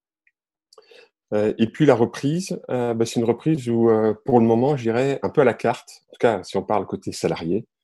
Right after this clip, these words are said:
où chacun s'essaye en fonction de ses envies et puis je pense aussi de ses craintes à venir au bureau ou à rester en, en télétravail. Euh, certains étant quasiment à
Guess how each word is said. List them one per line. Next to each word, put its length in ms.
où 80
chacun 420
s'essaye 480
en 60
fonction 460
de 160
ses 300
envies 600
et 100
puis 180
je 100
pense 280
aussi 180
de 40
ses 140
craintes 420
à 60
venir 220
au 80
bureau 560
ou 140
à 60
rester 440
en, 220
en 100
télétravail. 640
Euh, 80
certains 320
étant 220
quasiment 560
à 100